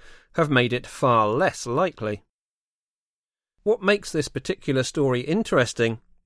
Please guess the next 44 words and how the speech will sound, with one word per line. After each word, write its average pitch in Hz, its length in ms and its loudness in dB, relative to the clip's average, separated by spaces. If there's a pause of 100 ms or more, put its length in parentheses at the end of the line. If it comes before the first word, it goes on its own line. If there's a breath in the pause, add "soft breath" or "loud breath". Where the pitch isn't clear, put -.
(100)
is 165 160 -4
that 160 120 -2
at 240 140 0
the 220 80 -4
time 220 300 0
it 170 80 -6
was 139 140 -4
recorded, 147 600 0 (380)
the 190 80 -2
witness 156 340 -2
was 233 100 -2
still 110 260 0
living 143 440 0 (380)
and 156 120 -6
was 175 140 -2
able 139 260 4
to 143 140 -4
confirm 139 440 0
the 120 80 -2
details, 135 640 0 (300 loud breath)
backed - 440 0
up 131 300 2
by 131 160 2
an 131 120 0
also 160 360 2
living 113 360 0
member 110 320 -4
of 123 220 -6
the 131 140 0
Oxenham 135 420 -4
family 113 480 -2 (300)
with 143 200 -2
the 190 100 2
authority 113 520 0
to 101 100 -14
do 196 300 0
so. 101 280 0 (1200)
While 233 300 6
this 165 220 2
is 127 100 -4
no 143 140 4
guarantee 127 420 0
of 117 100 0
accuracy, 123 720 0